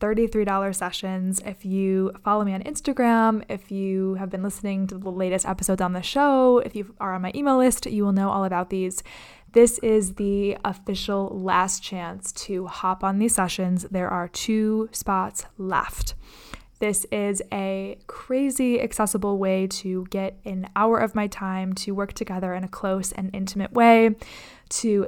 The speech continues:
get a feel for what it's like to work with me closely if you've been thinking about working with me privately. I do have full details in the intros of episodes sixty-six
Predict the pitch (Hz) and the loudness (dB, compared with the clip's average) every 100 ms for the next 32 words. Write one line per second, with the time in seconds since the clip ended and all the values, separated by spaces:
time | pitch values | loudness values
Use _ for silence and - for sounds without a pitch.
0 | 185 226 233 269 240 233 226 214 196 196 | 0 2 2 2 4 4 4 0 -2 -2
1 | - 185 185 - - 190 190 190 190 190 | -4 -4 -4 -8 -8 -4 -4 -6 -8 -10
2 | 190 - 220 - 220 208 190 190 185 175 | -6 -2 -2 2 0 0 -4 -6 -6 -8
3 | 185 - 302 302 269 262 226 220 - 214 | -10 -8 -8 -4 -2 -2 0 0 0 -2
4 | 214 202 202 - 202 190 190 196 190 - | 0 0 0 -2 -2 -2 -2 -2 -2 -2
5 | 196 190 190 190 - - - - 254 185 | 0 0 -2 -6 -14 -20 -18 -4 -4 0
6 | 233 226 220 196 208 208 208 - - - | 2 2 2 0 -2 0 -2 -6 -16 -10
7 | 214 202 202 202 202 202 - 208 202 - | -6 -4 -2 -2 -2 -4 -6 -8 -8 -6
8 | 202 196 208 220 220 214 202 196 - 196 | -4 -2 -2 -2 -4 -4 -2 -4 -4 -6
9 | 190 202 190 196 190 208 202 202 190 190 | -6 -6 -4 -4 -6 -8 -10 -10 -8 -6
10 | - 190 190 185 190 - - - 190 - | -4 -4 -4 -6 -6 -8 -8 -8 -8 -10
11 | 190 190 220 - - | -10 -8 -8 -10 -12